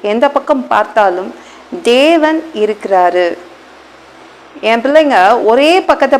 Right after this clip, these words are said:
பார்ப்பாங்க. அதனால நான் சுற்றிலும் நான் வந்து இருந்துக்கிறேன்.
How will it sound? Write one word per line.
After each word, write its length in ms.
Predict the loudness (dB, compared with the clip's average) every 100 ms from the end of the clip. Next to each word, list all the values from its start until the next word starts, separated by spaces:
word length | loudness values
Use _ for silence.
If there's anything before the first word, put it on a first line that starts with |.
| 0
பார்ப்பாங்க. 680 | 0 0 -2 0 0 0 -4 -14 -20 -20 -20 -8
அதனால 420 | -4 0 2 2
நான் 160 | 2 0
சுற்றிலும் 760 | -2 -6 -6 2 4 4 2
நான் 220 | 2 2 2
வந்து 200 | 0 -2
இருந்துக்கிறேன். 600 | -4 -4 -2 0 0